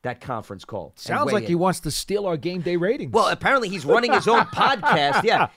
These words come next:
Speaker 1: he's running his own podcast with his boys. They just don't broadcast it to the world.
Speaker 2: Mm-hmm.
Speaker 1: But, you know, I could have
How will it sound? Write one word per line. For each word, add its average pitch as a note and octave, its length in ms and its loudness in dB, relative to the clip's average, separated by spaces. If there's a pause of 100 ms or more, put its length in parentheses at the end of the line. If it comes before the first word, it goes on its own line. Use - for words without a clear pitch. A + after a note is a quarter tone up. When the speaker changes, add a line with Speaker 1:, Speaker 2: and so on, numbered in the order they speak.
(160)
Speaker 1:
he's B3+ 220 -2
running A#3+ 280 2
his F#3 140 0
own G3+ 160 0
podcast F3 640 -4
with C#3+ 100 -4
his A2 100 -8
boys. C3+ 520 0
They D#3 140 -2
just D3+ 240 -6
don't D3 200 -4
broadcast C3 600 -6
it A#2+ 100 -14
to C3 80 -12
the A#2 80 -6
world. A#2+ 360 -6
Speaker 2:
Mm-hmm. D3+ 340 -4
Speaker 1:
But, B2+ 280 -6
you D3+ 100 -8
know, A2+ 200 -8 (160)
I G#3 100 -4
could A3+ 160 -8
have D3+ 240 -10